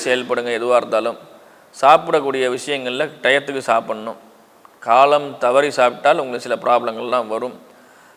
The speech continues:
அதே போல தனுசு ராசிக்காரர்களுக்கு இந்த வருடங்கள்ல பார்த்தீங்கன்னா, புதிய தொழில், வண்டி வாகனங்கள் வாங்குறது,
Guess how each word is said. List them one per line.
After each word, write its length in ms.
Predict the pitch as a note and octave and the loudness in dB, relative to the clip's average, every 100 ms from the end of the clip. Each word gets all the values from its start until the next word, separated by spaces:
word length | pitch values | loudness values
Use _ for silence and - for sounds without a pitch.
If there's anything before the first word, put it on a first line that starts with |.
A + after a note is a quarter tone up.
| - | -6
அதே 220 | A#2+ C#3 | 0 0
போல 300 | C#3 D3+ C3 | 4 2 2
தனுசு 20 | |
ராசிக்காரர்களுக்கு 1040 | D3 D#3 D3+ C#3 C3 C3 B2 A2 C#3+ D3+ - - - - - _ _ _ - | 0 6 6 6 4 4 4 -4 0 -2 -2 -14 -20 -20 -20 _ _ _ -12
இந்த 220 | C3+ C3+ | 2 6
வருடங்கள்ல 480 | C#3 D3 D3 C3+ B2+ | 6 6 2 2 4
பார்த்தீங்கன்னா, 560 | B2+ B2 C3+ B2+ G#2 B2+ - - - _ _ _ | 2 0 2 2 2 -4 -18 -20 -20 _ _ _
புதிய 340 | C#3 C#3+ D#3 D3+ | -8 -2 0 0
தொழில், 600 | C3+ C#3 C#3 C#3 - - _ _ _ _ | 0 2 2 -2 -16 -20 _ _ _ _
வண்டி 360 | B2+ C3+ D3+ D3+ | -2 -2 0 4
வாகனங்கள் 480 | C3+ C3 C3 B2+ A#2+ | 6 4 2 -2 -2
வாங்குறது, 580 | A#2+ B2 A#2+ A#2 C3 | -2 -2 -4 -4 -8